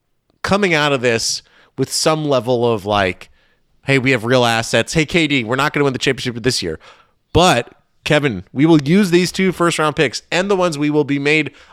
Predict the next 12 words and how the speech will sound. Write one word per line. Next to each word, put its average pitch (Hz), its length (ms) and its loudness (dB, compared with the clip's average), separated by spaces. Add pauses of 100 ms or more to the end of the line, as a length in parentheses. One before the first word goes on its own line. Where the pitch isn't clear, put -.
available 139 520 2
once 139 200 0
the 139 80 0
offseason 131 500 -2
hits 120 220 0
because 120 420 -2 (200)
the 139 100 -4
stepping 147 400 0
rule 135 220 2
will 120 80 0
kind 131 240 -2
of 117 140 -2